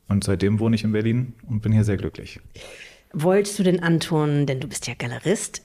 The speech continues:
Speaker 2: immer schon was mit Kunst machen?
Speaker 1: Schon sehr lange, aber bestimmt noch nicht immer. Und, äh, genau, ich glaub, es hat sich dann in so den letzten Schuljahren manifestiert, dass es das sein soll.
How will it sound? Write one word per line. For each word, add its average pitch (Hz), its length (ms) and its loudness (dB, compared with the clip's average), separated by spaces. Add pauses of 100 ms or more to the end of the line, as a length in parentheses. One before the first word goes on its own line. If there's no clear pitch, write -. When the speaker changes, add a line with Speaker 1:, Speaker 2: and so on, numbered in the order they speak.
(120)
Speaker 2:
immer 294 300 4
schon 247 340 2
was 220 200 0
mit 269 140 0
Kunst 330 300 0
machen? - 280 -10 (920)
Speaker 1:
Schon 156 580 2 (360)
sehr 127 220 2
lange, 131 300 0
aber 107 160 0
bestimmt 107 240 0
noch 98 100 2
nicht 90 180 0
immer. 87 360 -4 (320)
Und, 98 340 2
äh, 98 340 0
genau, 98 220 0
ich 92 80 -8
glaub, 104 140 0
es - 80 -2
hat 110 100 2
sich 113 80 0
dann 107 180 2
in 101 80 4
so 101 60 2
den 104 140 4
letzten 107 440 2
Schuljahren 90 1000 2 (240)
manifestiert, 98 1040 0
dass 104 160 -2
es 101 100 -2
das 101 220 0
sein 101 260 4
soll. 117 460 2